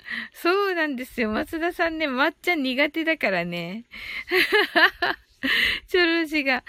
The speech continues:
「マッチョな抹茶マン」って言ってますね。<laughs> はい。リサさんが、「抹茶かー、わらー」ってね。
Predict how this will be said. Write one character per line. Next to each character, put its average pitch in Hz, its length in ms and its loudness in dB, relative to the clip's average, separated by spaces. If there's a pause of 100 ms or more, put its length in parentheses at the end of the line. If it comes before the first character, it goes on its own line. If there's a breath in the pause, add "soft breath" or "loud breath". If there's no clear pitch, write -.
(200 loud breath)
「マ 320 180 2
ッ 392 100 2 (140)
チ 339 120 -2
ョ 311 60 2
な 277 160 2
抹 277 260 0 (100)
茶 285 160 -4
マ 226 300 -2
ン」 202 60 -6
っ - 20 -12
て - 180 -8
言 202 60 -2
っ - 20 -20
て - 220 -4
ま 202 140 -2
す - 180 -14
ね。 214 580 -8 (920 loud breath)
<laughs> 359 360 -2 (840 loud breath)
は 285 280 0
い。 - 180 -8 (640 loud breath)
リ 302 160 2
サ 294 140 0
さ 233 180 0
ん 208 60 0
が、 208 140 2
「抹 214 200 2 (100)
茶 392 140 0
か - 140 -4 (400)
ー、 - 20 2
わ 254 160 2
ら 214 420 0
ー」 214 60 -4
っ - 20 -20
て 185 160 -4
ね。 190 280 0